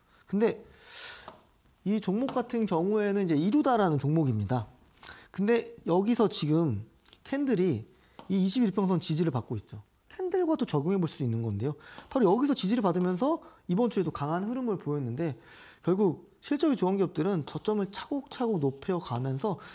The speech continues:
결국에는 우상향 추세를 만든다. 그런 종목들은 제가 지난주에 얘기 드린 것처럼 그래서 돌파와 추세 전환에 대해 설명을 드렸습니다. 그 전 강의, 지난주 강의를 한번 보시면 될 것 같고요. 혹시 잘 못 찾겠다 싶으신 분들은 조금 전에 아래에 보이는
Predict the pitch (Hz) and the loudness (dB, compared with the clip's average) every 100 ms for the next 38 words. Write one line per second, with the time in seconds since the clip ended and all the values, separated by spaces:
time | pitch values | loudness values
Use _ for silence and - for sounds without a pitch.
0 | - 156 170 208 196 175 151 131 180 165 | -6 -2 0 0 0 0 -2 -2 -2 -4
1 | - 214 165 117 127 147 170 117 135 - | -2 -2 0 -2 -2 -2 -2 -2 -6 -10
2 | _ _ 185 208 202 196 175 165 135 185 | _ _ -4 0 -2 -2 -4 -4 -4 -4
3 | 208 180 143 135 131 127 113 127 208 - | -2 0 0 0 -4 -6 -6 -6 -6 -6
4 | - _ - - - 185 190 190 127 98 | -16 _ -18 -10 -2 -2 0 -2 -2 -6
5 | - - _ - 254 277 - 131 156 135 | -14 -20 _ -10 -4 -4 -2 -2 -2 -2
6 | 117 170 190 165 120 135 127 - 107 107 | -4 -4 -4 -6 -6 -6 -8 -8 -12 -12
7 | - _ - - 165 - 156 196 180 151 | -16 _ -20 -6 -6 -2 0 0 2 0
8 | 120 101 - - 165 147 139 131 143 156 | 0 -4 -10 -4 -2 0 0 0 2 0
9 | 170 - - - 156 165 165 196 180 131 | -2 -10 -20 0 4 4 2 2 2 2
10 | 120 - 117 - 156 170 - - 233 226 | 0 0 -2 -4 -4 -6 -12 -8 -6 -4
11 | 190 147 156 285 277 240 180 - - 220 | -2 -2 -2 -4 -6 -6 -6 -6 -10 -8
12 | 226 160 131 196 202 - - _ - 262 | -4 -4 -4 -6 -8 -18 -20 _ -4 0
13 | 240 190 - - 143 160 - 170 175 | 2 0 -2 -2 2 2 2 2 2